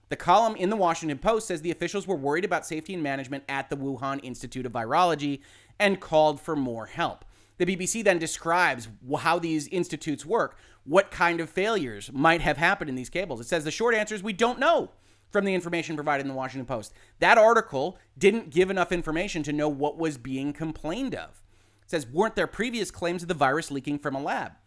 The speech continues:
Just like that New York Post article that we're reading right now. It says, "Yes, almost as soon as the novel coronavirus came to light, there was speculation, much of it uninformed, about its origins." They talk about it potentially being a bioweapon.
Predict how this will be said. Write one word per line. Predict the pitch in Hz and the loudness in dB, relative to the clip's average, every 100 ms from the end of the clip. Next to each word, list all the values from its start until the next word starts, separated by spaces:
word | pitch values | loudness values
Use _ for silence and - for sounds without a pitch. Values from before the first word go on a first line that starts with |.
| _ - | _ -10
Just | 269 269 | -4 -2
like | 254 262 | -2 2
that | 254 240 | 2 2
New | |
York | 247 233 226 | 2 2 2
Post | 226 214 | -2 0
article | 202 202 214 | -2 0 -2
that | 208 | -2
we're | 214 | -2
reading | 156 139 151 | -2 -2 2
right | 135 151 | 2 0
now. | - 127 - _ _ | -2 -4 -8 _ _
It | - | -6
says, | 180 160 | 0 2
"Yes, | 262 226 | 2 2
almost | 220 202 | -2 -4
as | 202 | -6
soon | - 226 | -4 -4
as | 302 | -2
the | 202 | 0
novel | 180 160 156 | 0 0 -2
coronavirus | 151 151 147 143 131 - | -2 0 4 4 2 -2
came | 139 | -4
to | 120 | -2
light, | 123 185 175 - _ _ _ _ | 2 4 2 -4 _ _ _ _
there | 160 | -4
was | 170 - | -2 0
speculation, | - - 160 165 269 - 127 | -2 -4 -2 -2 -2 -4 -4
much | 131 185 | -2 -2
of | 226 | -2
it | 226 - | -4 0
uninformed, | 147 147 135 - 233 156 143 202 - - _ _ - | 0 0 -2 -2 4 4 4 0 -8 -20 _ _ -4
about | 175 151 135 143 | 2 4 4 2
its | - - | -8 -6
origins." | 185 320 277 - 104 - - - | -2 2 2 0 -10 -14 -16 -10
They | |
talk | 139 151 | 0 0
about | 156 180 | 2 -2
it | |
potentially | - - 160 - | -2 -6 -6 -4
being | 156 175 | -6 -4
a | 190 | -2
bioweapon. | 143 170 269 156 104 - | 4 6 6 2 -6 -10